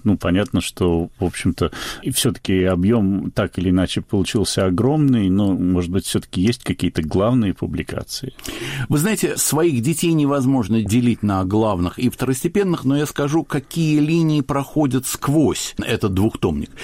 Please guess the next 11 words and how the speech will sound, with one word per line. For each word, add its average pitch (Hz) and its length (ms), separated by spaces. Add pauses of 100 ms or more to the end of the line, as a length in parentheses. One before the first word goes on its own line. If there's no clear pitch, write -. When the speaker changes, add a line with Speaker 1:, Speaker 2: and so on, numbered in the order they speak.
(160)
Speaker 2:
Мне 180 220
очень 175 260
была 151 260
дорога 120 800 (100)
публикация, 117 600
посвященная 107 920 (180)
моему 107 360
деду, 117 340
поэту-переводчику 104 840
Михаилу 104 460
Лозинскому. 95 720